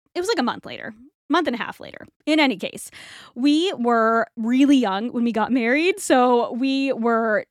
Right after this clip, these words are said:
totally inexperienced when it came to life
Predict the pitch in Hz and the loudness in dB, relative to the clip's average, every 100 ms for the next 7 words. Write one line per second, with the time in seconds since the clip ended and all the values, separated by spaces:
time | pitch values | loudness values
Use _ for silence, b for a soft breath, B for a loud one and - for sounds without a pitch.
0 | _ _ 226 214 - 440 466 453 415 349 | _ _ -16 -16 -2 4 4 4 2 2
1 | 311 - 294 277 247 220 233 277 240 240 | 0 -2 -2 0 2 0 -2 -2 -2 0
2 | 247 233 226 247 233 233 233 - - - | -2 -4 -6 -2 -2 -2 -4 -8 -10 -4
3 | 247 226 220 208 214 B B B B 208 | -2 0 0 0 -2 B B B B -8
4 | 202 262 277 240 294 | -4 -4 -2 -2 -2